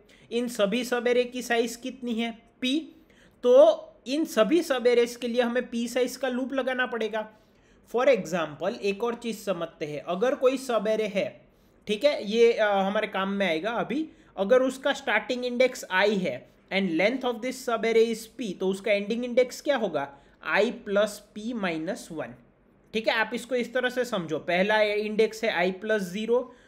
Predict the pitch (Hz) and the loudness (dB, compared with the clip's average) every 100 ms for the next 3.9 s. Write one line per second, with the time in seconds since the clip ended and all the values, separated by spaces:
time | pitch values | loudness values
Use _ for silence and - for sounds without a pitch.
0 | _ 175 185 202 202 196 196 202 214 156 | _ -4 -2 2 2 2 0 -2 -2 0
1 | 175 185 - 208 208 190 202 254 240 196 | 0 -2 0 0 0 0 0 0 -4 -6
2 | 196 202 196 196 202 196 208 160 175 180 | -2 0 0 0 -4 -4 -4 0 -2 -2
3 | 202 202 - 247 277 - 226 220 - | -2 -2 -4 -6 -6 0 0 0 -6